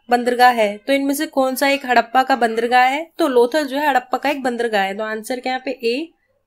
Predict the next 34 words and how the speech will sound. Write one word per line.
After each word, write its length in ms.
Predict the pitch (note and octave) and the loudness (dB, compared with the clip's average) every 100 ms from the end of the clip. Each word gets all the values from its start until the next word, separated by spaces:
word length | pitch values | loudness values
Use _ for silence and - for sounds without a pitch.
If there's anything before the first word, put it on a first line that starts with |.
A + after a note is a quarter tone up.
| _ | _
लोथल। 420 | C4 C4 C4 G#3 G3 _ _ _ _ _ _ _ _ _ _ _ _ _ _ _ _ _ _ _ _ _ _ | 0 0 -2 -10 -10 _ _ _ _ _ _ _ _ _ _ _ _ _ _ _ _ _ _ _ _ _ _
क्वेश्चन 240 | C4+ C#4 D4+ | -2 -2 -4
नंबर 200 | D4+ D#4+ | -2 -2
तेरह, 400 | C#4+ A3+ A#3+ C#4 _ _ | 0 0 0 -4 _ _
हड़प्पा 320 | A#3+ B3 - D#4 | 0 0 0 -2
सभ्यता 420 | D4 B3 C4+ C4+ | 0 -2 0 -2
स्थल 320 | C4 A#3+ B3 - - | -2 -6 -6 -12 -10
लोथल 440 | B3 B3+ B3+ D4 C#4 _ - | 0 0 0 -8 -8 _ -10
स्थित 300 | - - B3 | -8 -4 -2
है। 220 | A3+ G3+ G#3 _ _ - | -2 -4 -12 _ _ 0
तो 100 | D#4+ | 2
हड़प्पा 340 | B3+ B3 C#4 | 4 2 0
सभ्यता 400 | C#4 C4 B3+ C4+ | 0 -2 -2 -2
स्थल 340 | C4+ - C4 A#3+ | -2 -4 -6 -6
जो 140 | G#3+ | -4
लोथल 340 | B3+ G#3+ G#3+ C4 | 0 0 0 -2
है 60 | |
ये 80 | C#4+ | -2
कहाँ 200 | C#4 G#3+ | -4 -4
पर 180 | G#3+ B3 | -2 -2
स्थित 260 | B3+ C4+ C4+ | -4 -6 -6
है? 120 | E4 - _ _ - | -6 -10 _ _ -4
तो 60 | C#4 | -2
गुजरात 460 | C4 B3 B3 B3 | 0 6 6 6
में 120 | B3+ | 0
स्थित 300 | A#3 - F#3 | -2 -4 -6
है। 80 | G3 | -6
तो 100 | G3+ | -4
आंसर 320 | A3 G#3+ B3+ | -4 -2 -6
क्या 100 | B3 B3+ | -4 -6
यहाँ 100 | B3 | -4
पे? 120 | C4 | -6
बी, 360 | A3 B3+ E4 _ _ A3+ | -6 -6 -6 _ _ -8
गुजरात। 440 | A#3+ A#3+ G#3+ | -2 2 2